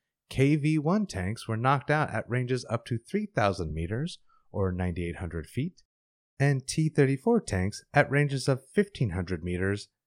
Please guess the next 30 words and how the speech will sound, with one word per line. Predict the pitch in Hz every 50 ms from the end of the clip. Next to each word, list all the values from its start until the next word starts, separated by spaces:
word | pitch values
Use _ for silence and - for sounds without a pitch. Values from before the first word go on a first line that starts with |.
| _ _ -
and | 123 127 127 120 -
two | - - 147 139 - _ _ -
thousand | 147 135 131 117 98 - 87 80 80 76 78
meters, | 80 76 71 - 98 98 - - - - -
or | - 98 95 95 95 95 95 - - _
forty-nine | - - - 95 92 98 95 92 90 90 82
hundred | 95 127 135 131 143 147 143 147 143 - _ _
to | - - 190
sixty-five | 170 - - 104 - - - 120 104 - 95 92 87
hundred | 80 85 80 76 78 78 78 -
feet." | - - 95 78 - - - - _ _ _ _ _ _ _ _
End | - 90 85 80 78 80 -
quote. | - - - 113 90 - - _ - _ _ _ _ _ _ _ _ _ _ _ _ _
So | - - 156
we | 151 156
can | 160 - 175 165
see | - - - 247 254 240
here | 147 - 101 92 87 90 92 95 101
the | 107 - 107 107
dualities | 110 120 127 139 156 160 147 135 123 117 113 110 104 - -
of | - 104 92
the | 98
Panther. | - - 90 87 85 76 - - 69 - - - _ _ _ _ _ _ _ _ _ _
On | - 139 143 147
one | 170 214 233 214
hand, | 120 87 92 82 80 85 101 113 - _ _ _ _ _ _
the | -
breakdowns, | 156 143 175 185 190 185 - - 175 170 170 170 170 165 160 - - _ _ _ _ _ _
engine | - 147 151 139 147 151 143
fires, | - - 143 143 143 143 143 139 135 -